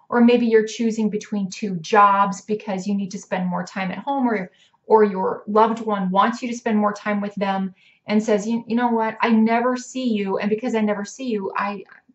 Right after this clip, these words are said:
you know, I gotta leave. I gotta get out of here. I mean, I just, I, I don't even feel like we even know each other anymore. We just exist in the same room, and it's, it might be time for us to just go our separate ways."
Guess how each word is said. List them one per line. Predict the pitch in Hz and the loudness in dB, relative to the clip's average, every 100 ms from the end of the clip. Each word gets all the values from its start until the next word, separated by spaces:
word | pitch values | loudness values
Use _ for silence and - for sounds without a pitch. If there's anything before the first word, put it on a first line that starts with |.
| _ _ - | _ _ -8
you | 208 | -6
know, | 190 208 - | -6 -8 -6
I | 196 | -4
gotta | 214 196 | -4 -4
leave. | 220 269 196 | -4 -6 -6
I | 180 | -4
gotta | 196 190 | -4 -4
get | - | -8
out | - 214 | -8 -8
of | 208 | -8
here. | 180 - - _ | -10 -10 -18 _
I | - 190 | -12 -8
mean, | 185 185 | -6 -6
I | 185 | -6
just, | 202 - _ _ _ _ _ | -8 -12 _ _ _ _ _
I, | - 214 | 2 4
I | 214 | 4
don't | 214 233 | 4 4
even | 226 220 | 2 -2
feel | 226 220 | 0 2
like | 214 190 - _ | 2 0 -8 _
we | 214 220 | -2 0
even | 202 196 | 0 -2
know | 190 214 | -2 -2
each | 262 - | -4 -6
other | 196 180 180 | -6 -4 -6
anymore. | 170 170 175 175 - | -10 -8 -8 -6 -8
We | 185 208 | -6 -4
just | 208 - - | -4 -6 -10
exist | 196 170 190 226 - | -8 -2 -2 -2 -2
in | 208 | -6
the | 190 | -6
same | - 202 196 180 | -8 -6 -4 -4
room, | 185 240 - - - | -2 -4 -6 -12 -12
and | - 190 | -8 -6
it's, | 190 - - - _ | -6 -12 -20 -20 _
it | - 202 | -10 -6
might | 196 202 - | -2 -4 -4
be | 214 | -10
time | - 196 202 | -6 -6 -6
for | - | -8
us | 190 - | -10 -10
to | 185 | -10
just | 214 - | -10 -6
go | 185 | -6
our | 185 | -6
separate | - 190 190 - | -8 -12 -10 -8
ways." | 208 214 - - - | -2 -2 -2 -16 -20